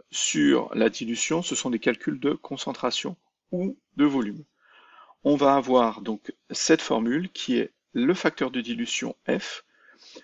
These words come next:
Par exemple, quand on dilue dix fois, c'est-à-dire qu'on va multiplier par dix le volume, au, donc le facteur de dilution de dix, ou qu'on va diviser par dix la concentration,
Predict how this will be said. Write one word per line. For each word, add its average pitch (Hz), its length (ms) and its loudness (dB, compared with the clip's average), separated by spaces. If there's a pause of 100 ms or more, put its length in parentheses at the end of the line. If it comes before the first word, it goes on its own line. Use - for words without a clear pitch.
(180)
Par 117 180 4
exemple, 120 540 -2
quand 123 320 -4
on 113 140 -4
dilue 123 420 -6
dix 107 220 -6
fois, 156 420 0
c'est-à-dire - 520 -4
qu'on 127 140 -6
va 117 160 2
multiplier 117 600 -4
par 101 240 -8
dix - 260 -8
le 120 60 -6
volume, 104 380 -6 (600)
au, 135 800 2
donc 131 260 -4
le 127 60 0
facteur 117 320 -2
de 104 100 -4
dilution 107 440 -6
de 143 120 -2
dix, 113 300 -10 (100)
ou 202 140 0
qu'on 147 200 -4
va 127 240 0 (320)
diviser 175 500 0
par - 240 -2
dix 156 260 -6
la 127 120 0
concentration, - 760 -6